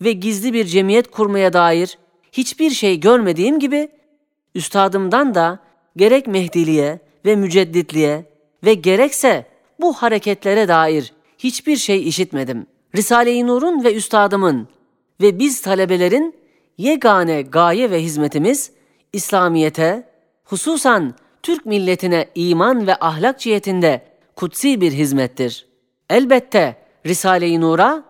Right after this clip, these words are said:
ve hadimlerine bu hizmetleri için ilişmemek lazımdır.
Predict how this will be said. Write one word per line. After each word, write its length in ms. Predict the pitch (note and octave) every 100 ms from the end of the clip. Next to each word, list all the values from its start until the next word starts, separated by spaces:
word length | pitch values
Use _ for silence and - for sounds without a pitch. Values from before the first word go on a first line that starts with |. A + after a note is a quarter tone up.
| -
ve 100 | F#3
hadimlerine 960 | F#3 - F3 E3+ E3+ D#3+ D#3+ E3 D#3 B2 _ _ _ -
bu 180 | D#4
hizmetleri 560 | C4 G#3 G3 F3+ G3+ A3+
için 380 | G3 A3 B3 -
ilişmemek 580 | G#3+ C4+ B3 F#3+ E3 D3+
lazımdır. 600 | C3 B2+ B2+ A#2+ A2+ -